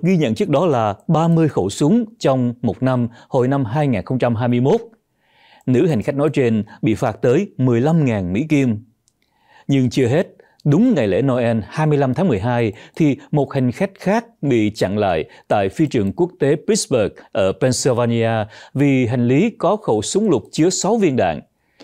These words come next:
Đó là khẩu súng thứ bốn mươi bốn bị tịch thu tại phi trường này trong năm nay. Trong những năm gần đây, số lượng hành khách có đem súng lên máy bay càng ngày càng gia tăng.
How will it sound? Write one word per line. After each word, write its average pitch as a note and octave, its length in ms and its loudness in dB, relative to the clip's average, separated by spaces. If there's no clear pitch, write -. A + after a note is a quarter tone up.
Đó F#3 120 2
là A2+ 280 2
khẩu G#2 220 -2
súng D#3 320 -2
thứ F3+ 200 2
bốn F3+ 220 2
mươi G3+ 100 4
bốn D#3 260 0
bị A#2 100 0
tịch - 180 -6
thu D#3 280 2
tại F#2+ 140 0
phi F2 160 -4
trường G2 220 -2
này F2+ 280 -2
trong A#2 220 0
năm G#2 160 -2
nay. G#2 300 0
Trong F3 200 2
những E3 100 0
năm F3+ 140 2
gần A2+ 160 0
đây, C3 300 2
số - 180 0
lượng D3 200 2
hành A#2 200 -2
khách F#3+ 220 -4
có F#3 100 -2
đem D#3 180 0
súng G#3+ 300 0
lên C#3+ 260 2
máy D3 140 0
bay C#3+ 360 0
càng B2+ 240 0
ngày A#2 200 0
càng A2 280 -2
gia C#3+ 120 0
tăng. D#3 320 0